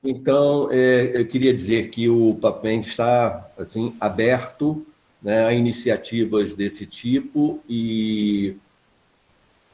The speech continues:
e conseguir reunir, né, pessoas que se dedicam ao ensino da matemática nos mais variados, é, lugares desse país.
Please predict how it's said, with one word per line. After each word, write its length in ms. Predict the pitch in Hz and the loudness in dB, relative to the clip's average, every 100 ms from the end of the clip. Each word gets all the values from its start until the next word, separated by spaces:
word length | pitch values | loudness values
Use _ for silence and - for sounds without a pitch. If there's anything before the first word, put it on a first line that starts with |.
| _ _ _ _ _ | _ _ _ _ _
e 160 | 117 120 - - _ - | -6 -6 -8 -20 _ -4
conseguir 360 | 156 170 196 | -4 -2 -2
reunir, 680 | 156 214 196 139 151 117 - | 4 6 6 4 2 2 0
né, 400 | 98 135 151 - - _ _ _ - - | 2 4 2 -2 -10 _ _ _ -6 2
pessoas 880 | 127 - 123 127 139 147 143 - - | 2 2 4 6 6 6 4 -2 -6
que 220 | 127 127 | -2 -2
se 180 | - 127 | -2 0
dedicam 1040 | 123 101 90 120 135 - 139 139 143 147 - _ | 2 0 -2 -4 -2 -2 0 2 0 -4 -14 _
ao 260 | 104 107 113 | -2 0 2
ensino 540 | 117 107 - 123 120 | -2 -4 -4 -2 0
da 100 | 107 | 0
matemática 800 | 101 98 98 90 107 120 120 120 117 117 | -2 -2 -4 -2 0 0 -2 -2 0 0
nos 340 | 110 98 90 82 | 0 -2 -4 -6
mais 300 | 101 113 104 | -4 -4 -2
variados, 760 | 101 101 98 101 104 101 - | -2 -2 0 -2 -2 -6 -6
é, 220 | 104 95 | -4 -2
lugares 520 | 98 92 95 95 92 87 | -4 -6 -4 -6 -6 -10
desse 280 | 90 - | -10 -10
país. 640 | - - - - - - | -10 -10 -10 -16 -20 -18